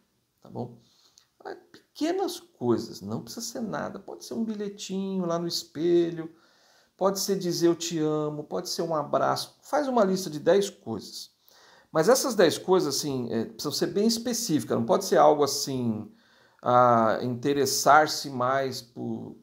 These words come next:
por ele. Ah, isso é muito pouco. Não é que é muito pouco, é muito abrangente, né? Tem que ser uma coisa específica. Pequenos atos,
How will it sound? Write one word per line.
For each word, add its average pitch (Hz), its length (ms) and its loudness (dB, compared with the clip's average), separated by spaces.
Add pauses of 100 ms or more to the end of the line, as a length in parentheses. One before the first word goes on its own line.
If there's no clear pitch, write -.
por 123 140 -8
ele. - 340 -4 (460)
Ah, - 240 -18 (240)
isso - 160 -14
é - 40 -10
muito 123 200 -12
pouco. - 340 -12 (800)
Não 123 140 -2
é 135 40 0
que 151 80 -2
é 131 40 2
muito 127 200 -4
pouco, - 240 -6
é 107 40 -6
muito 117 380 0
abrangente, 117 720 -2
né? 104 60 -14
Tem - 100 -16
que - 80 -16
ser - 60 -10
uma 156 100 -8
coisa 185 220 -6
específica. - 800 -10 (500)
Pequenos 208 680 0
atos, - 680 -4